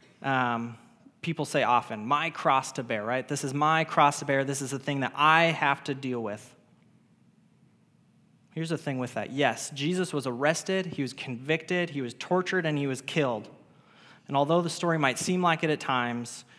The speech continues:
nobody forced the cross upon Jesus. It was his choice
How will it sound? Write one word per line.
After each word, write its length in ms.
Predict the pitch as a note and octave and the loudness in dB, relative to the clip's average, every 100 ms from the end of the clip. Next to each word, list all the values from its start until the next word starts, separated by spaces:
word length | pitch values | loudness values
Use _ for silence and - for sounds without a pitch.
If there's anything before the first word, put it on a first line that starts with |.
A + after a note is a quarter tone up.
| - - | -16 -4
nobody 520 | C#3+ F3 F#3 G3 F#3+ | 2 4 4 2 0
forced 580 | - E3 D#3+ D#3+ - - | -4 -2 0 0 -2 -6
the 80 | |
cross 480 | C#3 - C#3+ C3 - | -2 4 4 4 2
upon 400 | B2 - A#2+ A#2 | -4 0 0 0
Jesus. 560 | A2+ A2 F#2+ A2+ - - _ _ _ _ _ _ _ _ _ _ _ _ _ _ _ _ _ _ _ - | -6 -10 -10 -14 -16 -18 _ _ _ _ _ _ _ _ _ _ _ _ _ _ _ _ _ _ _ -12
It 60 | B2+ | -10
was 140 | A#2 | -10
his 360 | - F3+ F3 F3+ | -2 0 0 0
choice 600 | - B2+ F2 - - | -2 -2 -2 -8 -14